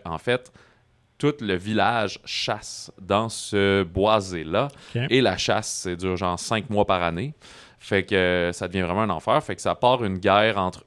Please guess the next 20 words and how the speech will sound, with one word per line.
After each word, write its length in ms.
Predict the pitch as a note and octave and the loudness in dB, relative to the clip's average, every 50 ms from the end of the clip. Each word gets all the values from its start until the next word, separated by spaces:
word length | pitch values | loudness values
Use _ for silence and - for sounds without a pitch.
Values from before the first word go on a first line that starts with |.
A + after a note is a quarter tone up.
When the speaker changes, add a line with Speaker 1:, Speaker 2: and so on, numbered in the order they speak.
| - A#2+ | 2 4
Speaker 1:
eux 240 | A#2+ A#2+ A#2+ A2+ - | 4 4 2 0 -2
et 140 | G#2 G#2 G#2 | -2 -2 0
les 160 | G2 F#2 F#2 | -2 -2 -4
chasseurs. 880 | F#2 - F2+ - - - F2+ E2+ F#2 G2 G#2+ A2 A2+ A2+ A2 G#2 - - - | -4 -6 -8 -8 -6 -4 0 2 2 2 2 2 0 -2 -4 -6 -10 -14 -10
Et 200 | - F#2+ F2 E2+ | -8 -6 -6 -6
ils 60 | E2 D#2+ | -8 -10
sont 140 | - E2+ | -12 -12
pas 100 | D#2 - | -12 -8
capables 260 | E2 E2+ E2+ F2 F2 F2+ | -6 -4 -2 -2 -2 -2
de 320 | F2 D#2+ D#2 D2+ C#2 D2 D#2 - _ _ - - - _ _ _ _ _ | -4 -2 -2 -4 -4 -6 -8 -12 _ _ -20 -20 -20 _ _ _ _ _
faire 280 | - - A2 G2 E2+ | -10 -4 -4 -2 -2
annuler 320 | F2 F2 E2+ E2+ E2+ F2+ F2 | -2 -2 -2 -2 -2 0 0
la 140 | E2 D#2 | 0 -2
vente 240 | D#2 E2 F#2 F#2+ F#2+ | 0 0 -2 -2 -2
de 60 | F2 | -4
la 80 | D#2+ D2+ | -6 -6
maison, 440 | D#2 E2 F#2 G2 A#2+ C3+ C3+ C3 A#2+ | -6 -8 -8 -4 -4 -2 -2 -2 -4
et 60 | G#2 | -6
et 120 | F#2+ F#2 | -6 -6
cetera. 420 | - G2 E2+ - D2 C#2 E2 G#2+ | -6 -6 -6 -6 -4 -4 -4 -6